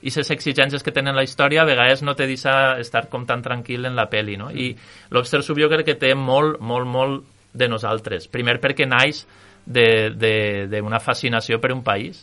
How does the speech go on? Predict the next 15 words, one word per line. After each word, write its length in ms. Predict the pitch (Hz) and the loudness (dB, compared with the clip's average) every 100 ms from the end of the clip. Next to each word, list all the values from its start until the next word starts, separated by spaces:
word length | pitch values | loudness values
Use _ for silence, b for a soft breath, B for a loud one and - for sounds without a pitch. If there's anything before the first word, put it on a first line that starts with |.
| 117 | -8
i 80 | 110 | -2
realment 380 | 113 110 117 | 0 0 0
la 20 | 135 | 0
fascinació 400 | 120 117 107 113 | -2 -4 -4 -2
per 140 | 113 120 | -2 -2
Islàndia 480 | 117 117 123 135 151 | 0 0 0 0 2
és 80 | |
lo 80 | 139 | 2
que 80 | 120 | 0
ens 80 | 110 | 0
porta 300 | - - 131 | 0 2 2
allí 240 | 120 127 135 | 2 0 0
com 140 | 117 | -2
a 40 | 110 | -2
turistes, 600 | 117 127 - 160 185 - | -4 -6 -4 0 -2 -4